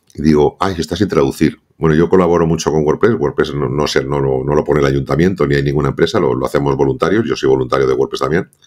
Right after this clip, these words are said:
Y digo, "Bueno, voy a traducirlo". <coughs> Perdona. Eh, digo, "Voy a traducir el plugin". Eh, y digo, "Vale, ya lo pongo para que así la gente cuando lo pruebe lo tenga en español". Y luego digo, "Ay, ¿esto no se podrá también hacer con algún codiguito sencillo?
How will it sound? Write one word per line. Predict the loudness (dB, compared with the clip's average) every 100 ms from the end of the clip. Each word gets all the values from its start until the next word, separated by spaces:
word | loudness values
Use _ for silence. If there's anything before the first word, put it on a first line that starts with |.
| _ _ -20 -20 _ -2
Y |
digo, | 2 4
"Bueno, | 4
voy | 2
a |
traducirlo". | 2 0 -4 -10 -16 _ _ _ _ _ _ _ _ _ _ _ -18 -16 -16 _
<coughs> | 0 2 0 -2 -8
Perdona. | -2 0 0 -4 _ _ _ -20 -20 _ _ _ 2
Eh, | 4
digo, | 4 4
"Voy | 4
a | 4
traducir | 4 2 0
el | -2
plugin". | -2 -4 -6 -8 -14 _
Eh, | 2 4 4 2 2 0 2
y | 2
digo, | 4 4 2 0
"Vale, | 0 -2 -4 -6
ya | -2
lo | 0 0
pongo | 2 2 2
para | -2
que | -4
así | -2
la | 0
gente | 0 -2 -2
cuando | 0 0
lo | 2
pruebe | 4 4
lo | 2
tenga | -2 -4
en | -6
español". | -10 -18 -20 _ _ _ _ _ _ _ -4
Y | 2
luego | 4 4
digo, | 4 2 0
"Ay, | -2
¿esto | 0 2
no |
se | 2
podrá | 2 2 2
también | 0 -2
hacer | -4 -6
con | -2
algún | -2 -4
codiguito | -4 -4 -4 -4 -4
sencillo? | -6 -6 -4 -2